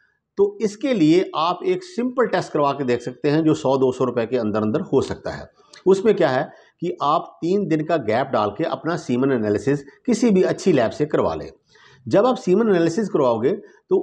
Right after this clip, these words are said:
उसके अंदर एक क्लॉज होती है, उसके अंदर एक कॉलम होता है जिसमें लिखा होता है time of liquefaction। Time of liquefaction जो है वो एक नॉर्मल पर्सन में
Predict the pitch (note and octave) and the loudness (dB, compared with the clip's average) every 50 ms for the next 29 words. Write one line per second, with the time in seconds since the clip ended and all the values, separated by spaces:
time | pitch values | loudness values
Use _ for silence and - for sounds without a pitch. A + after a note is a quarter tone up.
0 | - G#3+ - - - B3+ A#3 F#3+ F3 F3+ G#3+ A3 A3 A3 C#4 - - _ _ _ | 0 -2 -2 -2 -2 0 0 2 2 4 4 4 2 0 -4 -18 -20 _ _ _
1 | _ _ - D3 D#3 F#3 G#3+ G3 F3 D#3+ D#3+ - C#3+ D3 D3 - - F3+ E3+ D#3+ | _ _ 0 2 4 4 4 2 2 -2 -2 -2 -2 -4 -4 -2 -2 -2 0 0
2 | E3 F3 F#3+ F3+ E3+ F3 F3+ - - - - - _ _ _ _ _ _ - D3+ | 0 -2 -2 0 2 2 2 0 -4 -12 -20 -20 _ _ _ _ _ _ 0 2
3 | E3 G3 A3 G3 E3 C#3+ B2 - C3 C3 D3+ D3 C#3+ - - D#3 C3 B2+ B2 C#3+ | 4 4 4 2 2 0 0 -2 -2 -2 -4 -6 -8 -8 -6 -4 -4 -4 -4 -4
4 | C#3+ C3+ C3 D3 D#3 F#3 G3+ - - - _ _ _ - D#3+ F3+ G3+ G3+ F#3 - | -6 -4 -2 -2 -2 -2 -4 -8 -14 -20 _ _ _ -2 2 4 4 4 2 2
5 | - - D3+ D#3 D3 - D3+ C3 - - - F#2+ - - - - - _ _ _ | -2 0 0 0 2 2 2 0 0 -2 -8 -8 -8 -8 -10 -16 -18 _ _ _
6 | - D#3 F3+ A3 A#3+ A#3+ G3 G#3 F3+ F3 F3+ G#3+ G#3+ G3 G3+ D#4+ D#3 - G3 F#3 | 0 0 2 2 2 2 0 0 0 0 0 -2 -4 -4 -2 0 0 2 2 2
7 | E3 D3 C#3 C#3+ E3+ G#3+ - - - - _ _ _ _ _ D3 C#3+ G3+ B3 C4+ | 2 2 2 0 -2 -4 -6 -12 -20 -20 _ _ _ _ _ -2 2 2 2 2
8 | C4+ - - - - - G3 G#3 G3+ G#3 D3 C3 C3 C#3 D3+ F3+ A#3+ A#3+ - G3+ | 2 -2 -6 -10 -2 0 2 2 2 2 0 0 0 2 2 2 0 0 0 -2
9 | F3+ - - E3+ D#3 D3+ F3 | -4 -4 -2 -2 0 0 0